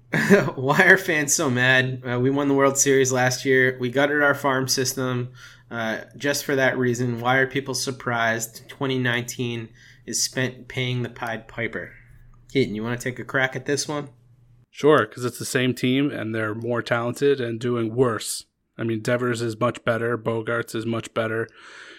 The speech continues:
Speaker 1: J D Martinez took a step back. Benintendi took a step back. The starting pitching is the same, and they took a step back. So it's, uh, you expected Chris Sale to be Cy Young contender. He's not.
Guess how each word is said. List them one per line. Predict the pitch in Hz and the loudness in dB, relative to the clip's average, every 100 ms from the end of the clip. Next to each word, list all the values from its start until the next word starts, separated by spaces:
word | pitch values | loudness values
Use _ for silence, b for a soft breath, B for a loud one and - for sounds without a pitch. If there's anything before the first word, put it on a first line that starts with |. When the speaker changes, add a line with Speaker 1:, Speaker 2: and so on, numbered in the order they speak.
| B | B
Speaker 1:
J | - 123 | 2 4
D | |
Martinez | 123 113 135 127 113 | 4 2 2 0 0
took | 127 | -2
a | 117 | -2
step | - 123 - | 0 0 4
back. | 120 120 - - | 2 2 -2 0
Benintendi | 117 110 - 120 113 | 0 0 0 -2 0
took | 120 | -2
a | 110 | -6
step | - 117 113 | -2 -2 0
back. | 120 110 117 | -2 -2 -4
The | - | -12
starting | - 123 117 110 | -2 0 2 0
pitching | - 120 117 | -4 -2 -2
is | 113 107 | -2 -4
the | 107 | -6
same, | - 110 110 | -6 -4 -4
and | 107 | -4
they | 110 | -6
took | 110 113 | -6 -8
a | 101 | -8
step | - 110 101 | -6 -8 -4
back. | 104 104 - - b b b b b | -2 -2 -4 -12 b b b b b
So | - 131 120 113 - - | -4 0 0 -2 -6 -4
it's, | 110 107 - - - | -4 -4 -8 -10 -10
uh, | 113 107 104 101 101 - _ _ _ _ - | -6 -4 -2 -4 -6 -14 _ _ _ _ -4
you | 117 | -4
expected | - 139 127 143 110 - _ _ _ _ _ | 2 2 2 -2 -4 -12 _ _ _ _ _
Chris | 143 139 | 0 2
Sale | 131 123 131 | 2 4 2
to | - 117 | 0 -4
be | 120 117 117 107 - _ _ _ _ _ _ _ - | -2 -4 -6 -8 -12 _ _ _ _ _ _ _ -6
Cy | 127 117 | -2 0
Young | 120 117 | 0 -2
contender. | 117 - 123 135 127 | -4 -2 0 2 0
He's | 117 123 | -2 -4
not. | 110 107 127 | -4 -6 -10